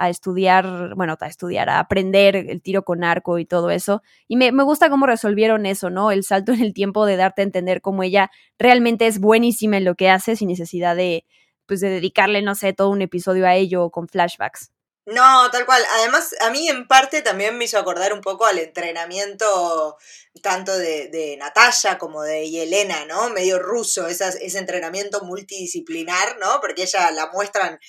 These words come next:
Speaker 2: con el arco y con la flecha, la muestran haciendo esgrima, la muestran haciendo gimnasia, es como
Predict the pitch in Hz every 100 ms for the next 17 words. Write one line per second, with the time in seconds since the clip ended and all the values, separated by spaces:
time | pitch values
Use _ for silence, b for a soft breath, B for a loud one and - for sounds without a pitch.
0 | B - 202 202 208 208 196 185 226 214
1 | 202 190 185 175 175 180 196 180 175 180
2 | 180 170 185 196 190 175 165 165 180 185
3 | 185 170 180 175 185 175 202 190 175 -
4 | 170 160 170 - 185 170